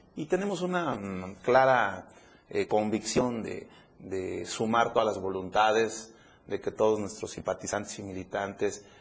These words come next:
sientan el respaldo de su precandidato y posteriormente arrancamos la candidatura, ah, la campaña constitucional, que será el treinta y uno de marzo. Estoy valorando,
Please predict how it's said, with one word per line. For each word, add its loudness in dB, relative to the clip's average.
sientan -2
el -8
respaldo 2
de -2
su -10
precandidato 0
y -12
posteriormente 0
arrancamos 2
la -2
candidatura, 2
ah, -8
la -4
campaña -2
constitucional, -2
que -4
será 0
el -2
treinta -4
y -2
uno -4
de -2
marzo. -2
Estoy -4
valorando, 0